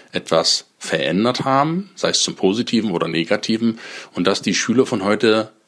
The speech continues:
sehr, sehr offen sind und m-, teilweise auch Veränderungen leichter sehen,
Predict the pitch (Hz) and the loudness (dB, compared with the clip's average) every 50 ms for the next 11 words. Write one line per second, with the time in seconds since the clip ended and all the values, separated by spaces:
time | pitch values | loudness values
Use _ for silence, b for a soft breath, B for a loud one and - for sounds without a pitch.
0 | _ _ _ - 85 82 92 101 110 110 107 101 98 104 - 85 90 - - 76 | _ _ _ -6 -4 0 2 2 2 2 2 0 0 0 0 -2 -2 -2 -4 -6
1 | 78 - - - - - - B B B B B B B - - 85 - - _ | -6 -6 -6 -6 -8 -10 -12 B B B B B B B -10 -10 -10 -10 -12 _
2 | - _ - - _ _ - 87 87 92 92 - - - 120 131 135 135 131 127 | -20 _ -20 -20 _ _ -4 -2 -2 -2 -2 -2 0 0 2 2 2 2 2 2
3 | 139 - 95 101 107 110 107 - B B B B B B B _ - - - - | 0 2 4 4 4 4 2 -2 B B B B B B B _ -4 -4 -2 0
4 | 92 101 117 110 101 101 95 92 87 82 82 80 80 80 95 107 - - - 135 | 2 4 4 4 4 2 0 0 0 2 2 2 2 2 0 -2 -4 -4 -4 -4
5 | 120 113 104 104 107 110 113 120 131 151 165 175 | -4 -4 -2 -2 0 0 2 2 0 0 -2 -6